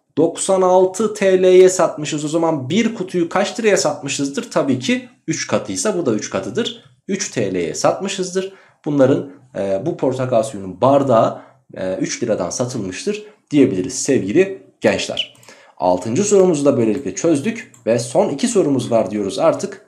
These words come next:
Yedinci sorumuza bakıyoruz. Ahmet X yılında,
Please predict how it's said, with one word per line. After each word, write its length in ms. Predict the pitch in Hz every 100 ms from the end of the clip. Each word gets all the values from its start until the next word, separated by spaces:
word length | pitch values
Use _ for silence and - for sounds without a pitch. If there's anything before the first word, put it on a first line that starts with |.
| _
Yedinci 360 | 131 147 180 180
sorumuza 720 | 160 135 120 117 185 - - _ 143
bakıyoruz. 680 | 143 143 104 - - - _ _ _ _ _ _ _ _ _ _ - - _ _ _ _ -
Ahmet 600 | 165 196 202 202 - - _ _ _
X 280 | - 214 -
yılında, 600 | 95 82 73 127 - -